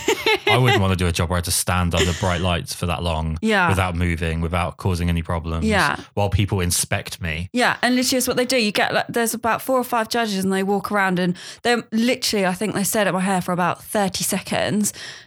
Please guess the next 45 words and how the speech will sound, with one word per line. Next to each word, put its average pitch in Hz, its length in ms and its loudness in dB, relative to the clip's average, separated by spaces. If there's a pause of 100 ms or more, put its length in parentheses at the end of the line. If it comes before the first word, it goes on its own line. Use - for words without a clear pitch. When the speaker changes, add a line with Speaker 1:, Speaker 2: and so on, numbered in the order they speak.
(240)
Speaker 2:
in 220 180 2
that 190 160 2
half 190 280 0
an 196 80 2
hour 180 320 4
thing. 170 460 2
Speaker 1:
Which 113 180 2
makes 104 180 2
it 95 80 0
worse. 85 460 -2
Speaker 2:
Yeah, 180 480 2
'cause 262 160 -2
Speaker 1:
'Cause 131 80 6
Speaker 2:
then 269 100 4
Speaker 1:
you're 120 120 4
Speaker 2:
it 117 40 4
Speaker 1:
like, 113 220 2
"Why 110 220 4
have 110 100 2
I 107 80 4
been 101 160 2
here 92 120 4
for 98 160 -4
all 95 220 2
this 90 240 2
time?" 80 360 0
Speaker 2:
Yeah. 226 300 2 (200)
Speaker 1:
Right. - 120 -2
Speaker 2:
And 247 120 4
you 254 80 4
literally 254 260 0
stand 240 320 2
there 208 100 2
with, 202 180 0
like, 202 180 -2
a 208 60 -4
picture 214 460 -2
of 196 120 -2
yourself 190 540 0
before 185 580 0 (260)
you 214 80 0
had 196 160 2
your 202 80 0
hair 190 180 2
done. 160 400 2